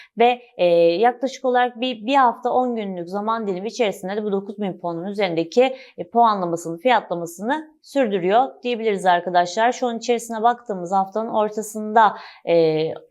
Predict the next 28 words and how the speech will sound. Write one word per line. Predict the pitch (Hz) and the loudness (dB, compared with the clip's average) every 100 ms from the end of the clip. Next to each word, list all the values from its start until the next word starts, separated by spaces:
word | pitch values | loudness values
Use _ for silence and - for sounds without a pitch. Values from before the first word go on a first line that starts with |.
| - | -2
olduğumuzu | - 190 185 175 165 160 | 4 4 4 -2 -4 -4
söyleyebiliriz | 214 220 240 240 233 233 240 214 | 0 2 2 2 2 0 0 0
ve | 220 233 233 - _ | 2 2 -2 -20 _
dokuz | 220 226 226 | -2 -2 -2
bin | 226 | -2
iki | 233 233 | -4 -4
yüz | 233 | -4
yetmiş | 208 208 208 - | -2 -4 -8 -2
dört | 233 226 220 | 0 0 -2
puan | 190 208 | 0 0
seviyesinde | 208 190 180 175 175 180 233 | -2 -4 -2 -4 -6 0 0
seyrediyor | 233 - 180 165 160 214 | 0 0 2 2 0 0
ve | 233 | 0
günlük | 208 240 262 | 0 -4 -2
bazda | 208 190 202 | 2 2 0
yüzde | 196 190 208 202 | -4 -4 -4 -6
sıfır | - 208 202 | -10 -8 -4
nokta | 185 175 226 - | -4 -4 -4 -6
kırk | 185 175 196 | -6 -4 -4
beş | 196 | -2
oranında | 185 175 165 208 | 0 0 0 -2
bir | 220 - 175 | -2 2 4
artışı | 170 165 - 202 233 - - _ - | 4 2 -6 0 0 -2 -20 _ 0
var | 175 175 185 - | 6 6 6 4
arkadaşlar | 175 175 165 160 160 208 208 | 0 0 0 0 0 -4 -2
bist | 180 175 - | -4 -6 -6
yüz | 196 196 | -4 0
endeksinin. | 175 165 160 160 180 208 269 | 0 0 -2 -4 -4 -2 -2